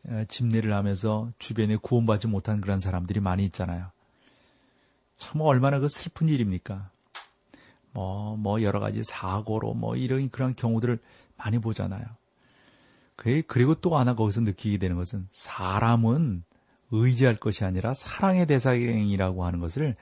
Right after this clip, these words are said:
다시 한번 깨닫게 되는 거죠. 그런 장례를 이렇게 집례를 하면서 위로의 메시지를 증거하고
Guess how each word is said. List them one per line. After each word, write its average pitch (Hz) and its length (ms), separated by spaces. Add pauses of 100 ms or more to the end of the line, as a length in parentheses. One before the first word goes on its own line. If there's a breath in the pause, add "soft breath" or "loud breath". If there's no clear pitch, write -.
(300 soft breath)
다시 - 320
한번 127 300
깨닫게 - 360
되는 104 200
거죠. 90 260 (2000 loud breath)
그런 143 640
장례를 120 440
이렇게 110 360
집례를 107 460
하면서 95 440
위로의 107 500
메시지를 95 640
증거하고 92 880